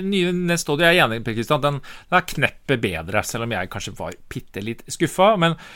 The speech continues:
så gjelder det jo plassering da, sånn som på kjøkkenet mitt for eksempel, så, eller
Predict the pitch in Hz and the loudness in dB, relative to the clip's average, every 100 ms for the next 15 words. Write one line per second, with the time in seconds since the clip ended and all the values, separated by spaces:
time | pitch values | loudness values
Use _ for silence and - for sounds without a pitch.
0 | - - 156 220 196 147 165 151 185 175 | -12 -10 0 6 6 6 4 4 0 2
1 | 147 120 127 143 120 123 123 139 - - | 4 4 4 2 2 -2 -4 -4 -6 -6
2 | 113 120 120 107 - 107 123 135 143 139 | -6 -4 -4 -8 -8 -6 -4 0 2 2
3 | 135 131 131 135 120 | 2 -2 -2 0 0